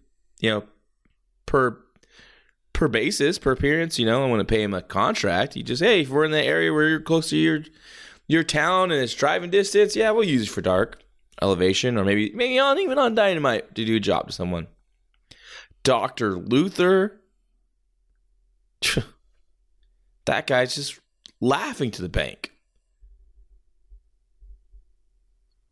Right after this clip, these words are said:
And, and I can, I can look at this roster and go on. But at the same time, there's a lot of guys that are money players that are just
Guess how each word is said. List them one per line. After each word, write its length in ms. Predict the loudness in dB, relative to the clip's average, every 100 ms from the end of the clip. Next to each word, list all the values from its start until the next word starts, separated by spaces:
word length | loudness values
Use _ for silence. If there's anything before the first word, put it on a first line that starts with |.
| _
And, 240 | -4 -4 -6 -8
and 280 | -4 0 0
I 60 |
can, 200 | -2 -4 -2
I 80 | 0
can 240 | -2 -4 -8
look 160 | -4 -4
at 80 | -4
this 160 | -4
roster 280 | -2 -2 -4
and 80 | -10
go 140 | -8
on. 300 | -8 -8 -10 -12 -14 -14 -18 -20 -20 _ _ _ _ _ _
But 120 | -2 -2
at 60 |
the 40 | 0
same 220 | 0 0
time, 640 | -2 -2 0 0 0 -4 -16 _ -20 -20 _ _ _ -20 _ _ _
there's 160 | -2 2
a 40 |
lot 220 | 4 4 2
of 100 | 0
guys 680 | 0 0 0 0 -4 -10 -16 _ _ _ _ _ _ -20 -20 -20 -20 -20 -20 -20 -20 _
that 120 | -4 0
are 160 | 0
money 320 | 2 0 0
players 520 | 0 0 2 2 0 0
that 180 | 0
are 60 | 0
just 420 | 0 -2 -2 -6